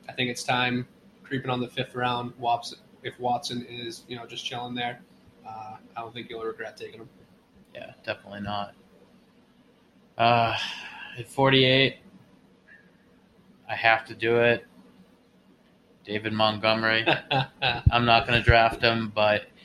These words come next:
Speaker 2: at this point,
Speaker 1: This
Speaker 2: he'll
Speaker 1: point.
Speaker 2: be gone in your draft, or it's time to pick him.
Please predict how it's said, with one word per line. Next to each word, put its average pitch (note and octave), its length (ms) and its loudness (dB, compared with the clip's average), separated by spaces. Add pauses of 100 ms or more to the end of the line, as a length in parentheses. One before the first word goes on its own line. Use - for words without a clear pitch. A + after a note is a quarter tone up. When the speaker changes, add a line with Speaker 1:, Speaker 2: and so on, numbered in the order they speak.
(360)
Speaker 2:
at A#2 220 0
this B2 180 2
point, A#2 540 0 (840)
Speaker 1:
This C#3 120 2
Speaker 2:
he'll B2 120 8
Speaker 1:
point. B2+ 200 4
Speaker 2:
be C3 40 6
gone A2+ 320 6
in A2+ 200 0
your G#2+ 240 4
draft, G#2 520 4
or G#2+ 220 0
it's - 160 -6
time F#2+ 220 -4
to F#2 80 -14
pick - 200 -20
him. - 140 -20